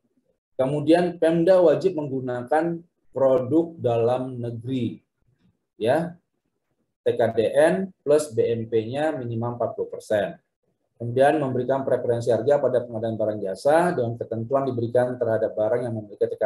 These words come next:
D N paling rendah dua puluh lima persen. Yang kedelapan adalah meningkatkan transaksi terhadap U M K M lokal yang tergabung dengan marketplace, toko daring, dalam toko daring L K P P. Meningkatkan transparansi dan akuntabilitas tata kelola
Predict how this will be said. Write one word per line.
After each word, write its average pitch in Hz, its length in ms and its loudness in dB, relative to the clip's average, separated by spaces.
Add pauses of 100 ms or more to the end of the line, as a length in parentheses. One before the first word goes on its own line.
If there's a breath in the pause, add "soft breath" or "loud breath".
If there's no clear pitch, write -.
D 101 80 0
N 120 180 0
paling 104 300 -4
rendah 107 160 -2
dua 98 160 -2
puluh 92 100 -20
lima 87 80 -18
persen. - 320 -12 (1120)
Yang 139 120 0 (120)
kedelapan 143 600 6 (200)
adalah 135 400 0
meningkatkan 131 480 -4
transaksi 127 580 -2
terhadap 127 320 0
U 120 80 -6
M 120 140 -8
K 107 100 -4
M 117 60 -4
lokal 139 420 0
yang 131 80 -2
tergabung 117 540 -6
dengan 110 240 -8
marketplace, - 960 -4
toko - 240 -6
daring, 143 560 -2 (420)
dalam 131 300 4
toko 120 160 -2
daring 113 240 0
L 98 80 -10
K - 80 -4
P - 40 -8 (120)
P. - 60 2 (600)
Meningkatkan 120 600 0
transparansi 113 800 0
dan 117 100 -2
akuntabilitas 113 720 -4
tata 110 240 -4
kelola 147 640 2